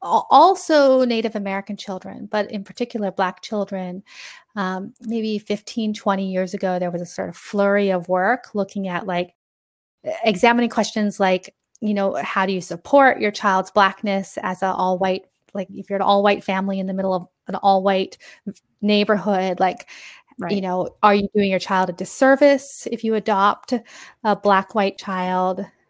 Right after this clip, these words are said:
Speaker 1: Um, and if you're going to sustain their racial identity, what should you be doing? Right. So it's really fascinating work there. And so, th-, but neither is really what multiracial families face. Like in my multiracial family,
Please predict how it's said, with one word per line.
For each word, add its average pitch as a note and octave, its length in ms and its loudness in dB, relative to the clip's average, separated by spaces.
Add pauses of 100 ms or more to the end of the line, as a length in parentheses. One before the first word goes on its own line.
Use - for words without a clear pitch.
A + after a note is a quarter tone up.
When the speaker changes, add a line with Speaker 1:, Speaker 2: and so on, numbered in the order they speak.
(220)
Speaker 1:
Um, F#3+ 580 2 (1040)
and F#3 640 0 (440)
if G#3 180 2
you're G3 120 2
going G3+ 240 4
to G3+ 100 0
sustain F#3+ 400 -2
their F#3 120 -2
racial F#3 280 0
identity, F#3 420 -2
what F3+ 180 -4
should - 200 -10
you F3+ 100 -8
be G3+ 100 -4
doing? D4+ 480 6
Right. B3+ 240 0
So - 60 -12
it's - 260 -10
really C4 220 4
fascinating G3+ 560 -2
work - 260 -12
there. C4 460 4 (340)
And A3 120 0
so, C4 120 6
th-, A3+ 200 -4
but A#3 200 4
neither D4+ 460 6
is A3 120 0
really A3 280 4
what F#3+ 460 0 (180)
multiracial G#3+ 680 2
families F3+ 380 -6
face. - 560 -10
Like G3 240 -4
in G3 80 -4
my G#3 200 2
multiracial G3 580 -4
family, F3+ 520 -6